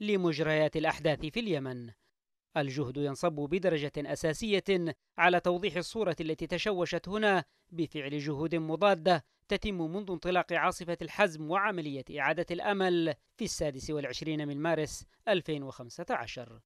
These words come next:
التركيز المبالغ فيه على البعد الإنساني لمجريات الأحداث في اليمن يحاول أن يغطي عمدا على الحقائق المتصلة بأساس الأزمة والحرب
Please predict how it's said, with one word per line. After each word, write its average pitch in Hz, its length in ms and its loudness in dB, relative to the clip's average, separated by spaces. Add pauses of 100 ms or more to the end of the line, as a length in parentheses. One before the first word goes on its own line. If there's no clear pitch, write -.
(340)
التركيز 151 540 -2
المبالغ 147 540 0
فيه 185 320 -4 (260)
على 156 180 2
البعد 160 300 0
الإنساني 170 560 -4
لمجريات 165 560 -2
الأحداث 165 440 -6
في 185 120 -8
اليمن 180 500 0 (300)
يحاول 147 560 -4
أن 147 80 -8
يغطي 151 340 -2
عمدا 180 380 2
على 160 140 2
الحقائق 175 500 -2
المتصلة 170 500 -2
بأساس 160 420 -2
الأزمة 175 420 -4
والحرب 175 520 0